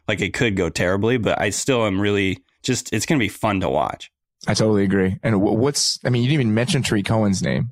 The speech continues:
Speaker 2: I mean, what can Nagy do with a guy
Speaker 1: Right.
Speaker 2: like that?
Speaker 1: Yeah.
Speaker 2: And, and yeah, I think the pass rush, if it, let's say everything breaks right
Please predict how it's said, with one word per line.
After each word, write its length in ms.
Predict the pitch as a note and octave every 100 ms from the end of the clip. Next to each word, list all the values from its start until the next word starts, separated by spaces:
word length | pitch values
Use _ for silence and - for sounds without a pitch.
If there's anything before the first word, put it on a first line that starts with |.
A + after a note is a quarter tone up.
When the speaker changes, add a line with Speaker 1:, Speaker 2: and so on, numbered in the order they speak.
| _
Speaker 2:
I 140 | - F#2+
mean, 220 | G2+ F#2+
what 160 | B2+
can 160 | - C3
Nagy 240 | G#2 G#2
do 140 | G#2 G2+
with 100 | G2
a 60 |
guy 180 | F#2 F#2+
Speaker 1:
Right. 140 | E2+ F2+
Speaker 2:
like 80 | -
that? 320 | F#2 E2 - _ _ _ -
Speaker 1:
Yeah. 180 | F#2 D#2+
Speaker 2:
And, 160 | G2
and 340 | G#2 G#2 G2 -
yeah, 260 | A#2+ C#3 A2
I 100 | B2+
think 120 | E3+
the 60 | F3+
pass 300 | E3 E3 -
rush, 260 | D3 B2+ -
if 120 | C3
it, 120 | C#3+ _ _
let's 160 | F#3 G3
say 180 | - -
everything 420 | C#3 D#3+ D3 D3+ A2+
breaks 280 | G#2+ F#2 -
right 280 | C#2 -